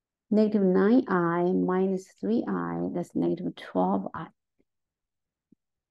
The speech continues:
Right. So how do we answer this? So this is asking the real number A equals to six.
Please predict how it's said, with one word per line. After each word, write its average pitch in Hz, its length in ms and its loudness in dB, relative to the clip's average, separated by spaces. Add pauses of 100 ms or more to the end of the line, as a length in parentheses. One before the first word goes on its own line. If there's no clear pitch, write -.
(1160)
Right. - 220 -8 (420)
So 190 160 0
how 196 120 2
do 185 100 4
we 185 80 6
answer 190 340 2
this? - 400 -8 (440)
So - 120 -6
this 190 180 -2
is 190 60 -6
asking 175 560 -4 (340)
the 190 140 2
real 226 300 8
number 262 480 8
A 180 580 4 (160)
equals 185 440 -4 (100)
to 165 340 -2
six. - 720 -2